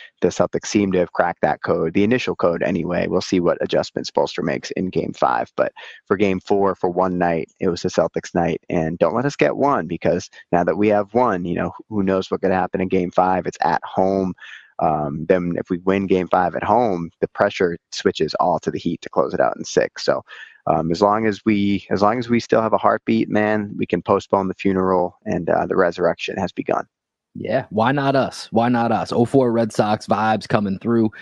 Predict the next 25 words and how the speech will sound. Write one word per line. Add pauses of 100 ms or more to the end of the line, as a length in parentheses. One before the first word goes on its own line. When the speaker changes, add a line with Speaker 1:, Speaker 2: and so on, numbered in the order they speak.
(200)
Speaker 2:
Derek
Jeter,
Alex
Rodriguez
in
the
building
last
night.
Apparently
very
key
to
three
oh
comebacks (160)
is
having
<laughs>
Derek
Jeter
and
Alex
Rodriguez
involved.